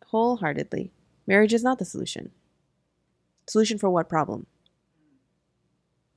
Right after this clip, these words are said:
Marriage is not, uh, like, what is the problem that you're using marriage as a solution for? If marriage, eh, marriage is a gift, not a solution. Um, if the problem is insecurity, if the problem is loneliness, if the problem is,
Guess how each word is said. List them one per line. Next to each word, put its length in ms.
Marriage 340
is 100
not, 260
uh, 200
like, 260
what 280
is 120
the 80
problem 460
that 120
you're 120
using 360
marriage 300
as 160
a 60
solution 420
for? 220
If 320
marriage, 520
eh, 100
marriage 340
is 100
a 80
gift, 500
not 140
a 60
solution. 680
Um, 280
if 140
the 100
problem 760
is 260
insecurity, 680
if 100
the 80
problem 400
is 160
loneliness, 640
if 100
the 80
problem 420
is, 260